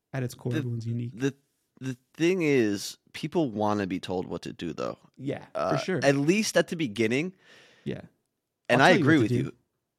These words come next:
Speaker 2: Yeah, yeah, yeah. So, so
Speaker 1: That
Speaker 2: let's
Speaker 1: sounds
Speaker 2: tell someone what to
Speaker 1: <laughs>
Speaker 2: do.
Speaker 1: Yeah, for
Speaker 2: Uh,
Speaker 1: sure,
Speaker 2: let's
Speaker 1: for
Speaker 2: say
Speaker 1: sure.
Speaker 2: they're, th-, I'm gonna be specific with it. They're a creator educator who has
Speaker 1: Ah,
Speaker 2: built a
Speaker 1: yes.
Speaker 2: TikTok following, and now they wanna start a podcast. Uh, what is, let's say,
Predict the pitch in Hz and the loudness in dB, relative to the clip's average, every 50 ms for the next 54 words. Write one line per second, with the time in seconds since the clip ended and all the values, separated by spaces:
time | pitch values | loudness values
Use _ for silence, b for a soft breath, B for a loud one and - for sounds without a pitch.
0 | _ _ _ - 131 139 147 139 135 135 131 135 127 107 - 90 98 107 156 143 | _ _ _ 0 4 6 6 8 8 8 6 6 6 4 2 0 2 4 4 6
1 | - 123 - 147 131 131 165 143 135 123 117 110 - 180 175 185 - - - 180 | 4 4 2 4 4 6 6 4 4 2 0 2 4 4 4 4 2 2 2 4
2 | 156 139 123 - 101 95 95 98 104 110 - 135 127 - 113 101 - - - - | 6 6 6 4 4 2 0 0 0 0 0 0 2 2 4 4 2 2 0 -2
3 | b b b b b b b _ - 190 185 - 143 147 156 156 156 - 202 180 | b b b b b b b _ 2 2 4 4 6 6 8 6 6 8 8 8
4 | 175 147 120 151 - 156 151 110 98 104 135 - - 143 147 - 147 156 175 175 | 8 8 6 6 6 6 6 6 4 0 -2 0 2 2 4 4 4 4 4 4
5 | 156 170 175 165 - - - 165 - 196 185 - 131 101 101 90 90 95 - - | 2 2 2 0 0 -2 -2 0 2 2 2 2 2 0 0 -2 -2 -4 -6 -2
6 | - 120 120 113 110 107 - - 135 127 117 120 127 165 170 127 110 101 98 - | 2 4 6 6 6 4 0 0 2 4 4 6 6 6 6 4 4 2 0 -2
7 | - 85 80 82 85 127 147 - _ _ _ _ _ - 120 127 120 117 104 110 | -2 -2 -2 -2 -6 -8 -10 -14 _ _ _ _ _ -2 2 4 4 4 4 2
8 | 113 113 110 110 107 - - 107 - - 104 110 - - 107 92 92 92 92 80 | 2 2 2 0 -2 -4 -4 -2 2 2 2 2 2 2 2 2 2 2 0 -2
9 | 87 104 - - _ - - 107 101 95 92 92 92 92 95 92 95 - - 107 | -6 -8 -10 -12 _ -4 -2 0 0 2 0 0 0 -2 -4 -4 -4 -4 -2 -2
10 | 101 101 - 139 120 98 - - - - - - - B B B B B B B | -2 0 0 0 0 0 -2 -6 -10 -10 -12 -16 -20 B B B B B B B
11 | B B B B _ _ - 110 113 110 104 101 95 - - 98 104 101 107 127 | B B B B _ _ 4 6 6 6 6 6 4 2 0 -4 -4 2 6 6
12 | 151 180 170 - 120 131 127 123 120 110 - - 120 131 - - - - 135 120 | 8 8 6 6 6 8 8 8 6 4 0 0 0 2 2 0 2 4 6 6
13 | 117 110 104 | 6 6 2